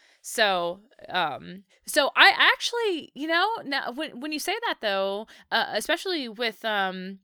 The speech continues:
uh, about Billy and maybe, you know, Billy trying to actually take the time to discuss and, and teach, uh, Jack true, uh,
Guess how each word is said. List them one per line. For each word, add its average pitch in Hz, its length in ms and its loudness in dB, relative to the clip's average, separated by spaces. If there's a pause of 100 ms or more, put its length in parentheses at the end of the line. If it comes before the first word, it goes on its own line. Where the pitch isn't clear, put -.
(380)
uh, 185 680 4 (340)
about 185 400 0
Billy 202 680 -4
and 175 540 -6
maybe, 185 560 -6 (260)
you 190 120 -10
know, 165 180 -10 (180)
Billy 185 440 -4
trying 175 440 -6
to 165 580 -10 (460)
actually 180 840 0 (280)
take 220 220 -2
the 190 60 -14
time 185 380 -4
to 175 460 -10 (240)
discuss 196 540 -4
and, 165 380 -10
and 165 440 -10
teach, - 580 -8 (380)
uh, 147 320 -6 (440)
Jack 170 520 -4 (380)
true, 160 560 -10 (680)
uh, - 60 -12